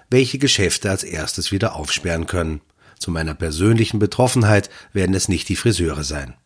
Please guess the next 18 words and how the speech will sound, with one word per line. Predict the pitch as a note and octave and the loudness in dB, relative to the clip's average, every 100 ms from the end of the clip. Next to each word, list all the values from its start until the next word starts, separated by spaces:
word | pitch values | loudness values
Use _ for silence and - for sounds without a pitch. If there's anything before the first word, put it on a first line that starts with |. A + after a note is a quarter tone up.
| _ _ _ _ - | _ _ _ _ 0
Achtung! | A#2+ - - C2 A#1 - _ _ _ - | 0 0 -4 -8 -10 -18 _ _ _ -12
Ab | D2+ - | -10 0
heute | G2 G#2 G#2+ | 2 4 2
gilt | F#2+ G2 - | 2 2 2
Maskenpflicht | A2+ - - G2 - F2 - | 2 2 0 -2 0 -2 0
im | G#2 | 0
Supermarkt. | F#2 C2+ C2+ B1 - - - _ _ | 0 -4 -6 -10 -12 -14 -20 _ _
Beachten | F#2+ - F2+ - - E2 | -8 -4 -2 -2 -4 -2
Sie | F2+ E2 | 0 0
die | E2+ | 2
Details. | F#2+ - C#2 B1 - - _ _ _ - - - | 2 0 -6 -6 -8 -10 _ _ _ -20 -14 -4
Es | A2+ | -2
gibt | D3 - | 0 2
noch | C3 | 2
keine | - A#2+ B2+ | 2 2 2
Freisprechanlagen | - F2 E2+ - E2 E2 D#2 D#2 D#2+ D2 | 0 -2 -2 -2 -6 -6 -4 -4 -6 -4
für | G2 | 0
Masken | F#2 G#2 - A2 G#2 | 2 2 2 -2 -4